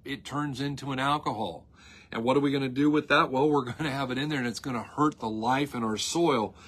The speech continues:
which is the last thing that we wanna do. We wanna have that soil just as healthy as we can, all of the bugs growing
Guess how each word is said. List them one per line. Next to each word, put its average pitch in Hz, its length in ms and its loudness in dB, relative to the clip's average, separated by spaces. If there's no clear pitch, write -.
which 143 180 0
is 123 160 -2
the 120 100 0
last 151 560 0
thing 156 280 0
that 117 100 -4
we 135 160 -2
wanna 131 300 0
do. 127 280 2
We 113 200 -2
wanna 135 260 -2
have 127 300 -4
that 120 260 -4
soil 143 380 0
just 143 300 -6
as 117 140 -6
healthy 139 440 -4
as 117 120 -6
we 120 140 -4
can, 123 360 -6
all 127 220 -2
of 147 60 -2
the 139 80 -4
bugs 113 380 -4
growing 120 420 -2